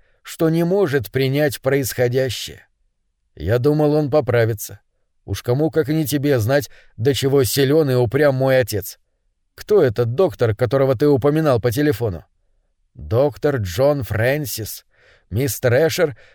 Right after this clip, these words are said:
вызвал его из Бостона. Специалист по клеточным аномалиям».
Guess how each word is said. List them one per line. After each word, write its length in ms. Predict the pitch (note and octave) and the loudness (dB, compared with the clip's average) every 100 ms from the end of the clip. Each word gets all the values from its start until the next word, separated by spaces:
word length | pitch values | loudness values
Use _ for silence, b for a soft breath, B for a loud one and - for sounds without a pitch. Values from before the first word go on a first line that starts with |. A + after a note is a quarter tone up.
| b | b
вызвал 480 | F#2+ F3 C#3 D#3+ D#3 | 0 2 4 2 2
его 260 | C#3+ D3 | 2 2
из 220 | E3+ D#3 B2+ | 2 2 0
Бостона. 640 | A#2 D#3 - D3+ G#2 D#2+ _ _ _ - | 0 0 -4 -6 -6 -8 _ _ _ -16
Специалист 880 | - - G2 G#2 F#2+ C3 E3 - | -6 -4 -2 0 0 0 -2 -4
по 140 | - C#3+ | -2 0
клеточным 800 | A2+ C3 D3+ G#3+ - D3 C#3+ C#3+ | 0 0 0 -2 -4 -4 -2 0
аномалиям». 800 | C#3 C3+ C#3+ C#3+ C#3 A#2+ F#2+ | 0 0 2 2 2 0 -4